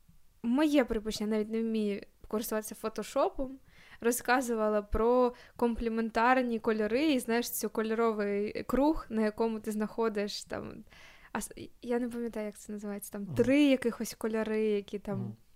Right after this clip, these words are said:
Speaker 1: підходять під, один під один. Коротше, якість освіти була супер галіма.
Speaker 2: Мгм.
Speaker 1: А, але тоді я почала більш-менш розуміти,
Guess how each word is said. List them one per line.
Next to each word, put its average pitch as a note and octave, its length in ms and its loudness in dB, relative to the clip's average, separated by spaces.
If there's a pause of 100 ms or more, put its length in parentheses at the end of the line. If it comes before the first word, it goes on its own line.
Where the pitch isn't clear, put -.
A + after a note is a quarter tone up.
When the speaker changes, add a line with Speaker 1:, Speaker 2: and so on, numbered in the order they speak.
(280)
Speaker 1:
підходять - 540 -10
під, A3+ 180 -14
один G#3 220 -2
під G3+ 140 -6
один. G#3 200 -2 (420)
Коротше, B3+ 360 6
якість B3+ 380 2
освіти E4 240 0
була B3 180 2
супер A3+ 320 -2
галіма. A3+ 400 -2 (320)
Speaker 2:
Мгм. A2+ 260 -10 (640)
Speaker 1:
А, A3 600 0 (640)
але A#3+ 300 6
тоді C4+ 380 2
я C#4+ 120 6
почала A#3+ 600 4
більш-менш A3+ 1080 2
розуміти, A3+ 800 2